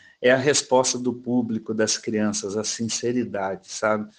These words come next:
Eu gosto muito disso, porque as crianças, elas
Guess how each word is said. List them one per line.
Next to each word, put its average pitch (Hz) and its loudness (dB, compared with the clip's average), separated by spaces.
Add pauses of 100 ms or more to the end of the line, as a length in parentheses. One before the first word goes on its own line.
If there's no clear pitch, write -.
(200)
Eu 98 -12
gosto 117 0
muito 127 -2
disso, 110 -8
porque 107 -10
as 110 -2
crianças, 110 -6
elas 117 -6